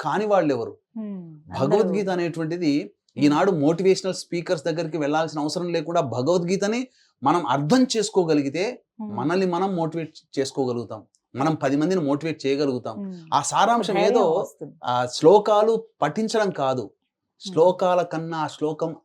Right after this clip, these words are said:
Speaker 1: అర్థము తెలుసుకొని నిజ జీవితాన్ని కనుక అప్లై
Speaker 2: మ్మ్.
Speaker 1: చేసుకుంటే
Speaker 2: ఆచరణలో
Speaker 1: జీవితంలో
Speaker 2: పెట్టాలి.
Speaker 1: అందరము చాలా పైకి వస్తామమ్మా.
Speaker 2: మ్మ్.
Speaker 1: పైగా ఆమె ఏం చెప్పింది?
Speaker 2: మ్మ్.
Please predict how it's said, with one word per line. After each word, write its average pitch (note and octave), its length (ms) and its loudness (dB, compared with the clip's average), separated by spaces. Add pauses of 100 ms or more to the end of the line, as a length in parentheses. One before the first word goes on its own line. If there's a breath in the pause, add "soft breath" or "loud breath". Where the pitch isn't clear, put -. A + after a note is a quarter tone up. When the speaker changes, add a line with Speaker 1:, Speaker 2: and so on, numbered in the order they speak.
(140)
Speaker 1:
అర్థము C#3 480 2
తెలుసుకొని G3+ 640 2 (240 soft breath)
నిజ D#3 240 2
జీవితాన్ని A3+ 560 4
కనుక G3 220 2
అప్లై G3+ 280 6
Speaker 2:
మ్మ్. G3+ 160 4
Speaker 1:
చేసుకుంటే E3 500 0
Speaker 2:
ఆచరణలో F3 460 -8
Speaker 1:
జీవితంలో G#3+ 520 2
Speaker 2:
పెట్టాలి. E3+ 100 0
Speaker 1:
అందరము A#3 460 4 (280)
చాలా F#3+ 200 4
పైకి D#3 260 0
వస్తామమ్మా. A2+ 560 -8
Speaker 2:
మ్మ్. E3+ 420 -12 (320)
Speaker 1:
పైగా D3+ 460 6 (360)
ఆమె C#3 220 2
ఏం F#3 200 2
చెప్పింది? E3 560 -6
Speaker 2:
మ్మ్. F#3 180 -16